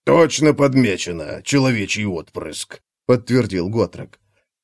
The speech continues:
«Нападение долго подготавливалось. Это не результат прихоти какого-то воителя, которому попросту взбрело в голову отправиться на юг вместе со своими последователями».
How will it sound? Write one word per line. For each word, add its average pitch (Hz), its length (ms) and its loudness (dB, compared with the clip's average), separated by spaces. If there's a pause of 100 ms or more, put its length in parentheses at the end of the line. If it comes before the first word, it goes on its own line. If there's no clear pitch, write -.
«Нападение 151 760 4
долго 151 340 4
подготавливалось. 87 1120 -4
Это 170 320 4
не 165 160 6
результат 156 640 4
прихоти 127 420 0
какого-то 107 480 -4
воителя, 147 560 2
которому 135 480 2
попросту 135 520 0
взбрело 120 520 0
в 98 80 -8
голову 139 420 4
отправиться 127 580 -2
на 113 120 -2
юг 147 340 0 (260)
вместе 127 520 0
со 123 160 -4
своими 110 340 0
последователями». 80 1160 -8